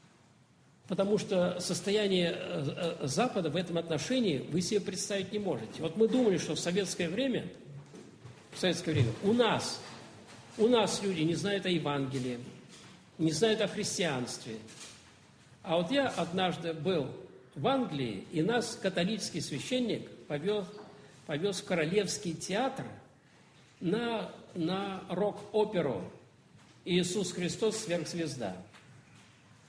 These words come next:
Причём он нам это, знаете, ну, расхваливал, всё такое. Ну, когда мы посмотрели, да, я ему выразил своё возмущение.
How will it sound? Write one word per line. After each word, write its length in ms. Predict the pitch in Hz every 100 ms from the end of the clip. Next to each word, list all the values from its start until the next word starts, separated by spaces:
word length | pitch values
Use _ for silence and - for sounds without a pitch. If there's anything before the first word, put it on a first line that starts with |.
| - - -
Причём 360 | 151 156 226 220
он 160 | 196
нам 220 | 214 214 202
это, 180 | 190
знаете, 540 | 165 214 208 - 170 131 - - - - - -
ну, 340 | 143 160 175
расхваливал, 720 | 143 135 - 214 226 214 180
всё 160 | 175 -
такое. 520 | 135 - 110 104 98 95 - - - - - -
Ну, 100 | -
когда 240 | 208 208 214
мы 60 | 202
посмотрели, 760 | 190 202 185 233 277 180 117 - - - - -
да, 180 | 139 156
я 220 | 156 202
ему 180 | 226 208
выразил 480 | 165 240 247 190 214
своё 320 | - 180 202
возмущение. 720 | 202 190 240 - 214 143 113